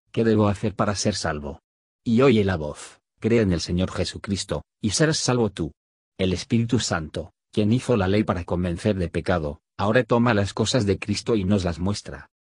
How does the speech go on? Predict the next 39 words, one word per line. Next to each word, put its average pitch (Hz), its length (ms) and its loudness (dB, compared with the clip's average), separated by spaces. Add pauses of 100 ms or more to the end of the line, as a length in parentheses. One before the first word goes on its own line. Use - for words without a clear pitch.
(120)
En 101 120 0
el 85 120 0
Evangelio 101 560 0
leemos: 82 500 -2 (160)
"Cristo 117 340 -2
nos 110 220 2
redimió 98 480 2
de 101 120 0
la 95 80 0
maldición 95 460 -4
de 98 120 0
la 95 100 0
ley, 90 280 0 (180)
hecho 101 260 -2
por 90 140 -6
nosotros 98 440 -2
maldición. 95 680 -2 (440)
En 104 140 0
quien 104 220 0
tenemos 117 400 4
redención 104 480 0
por 101 160 -4
su - 100 -8
sangre, 78 560 -8 (160)
el 110 160 2
perdón 101 380 0
de 92 80 0
los 80 180 -4
pecados. 78 680 -6 (400)
Por 101 140 2
medio 98 300 0
de 98 160 2
él 95 80 -2
somos 104 260 2
justificados 104 760 -4
de 95 100 -2
todas 131 340 2
las 110 140 0
cosas, - 520 -8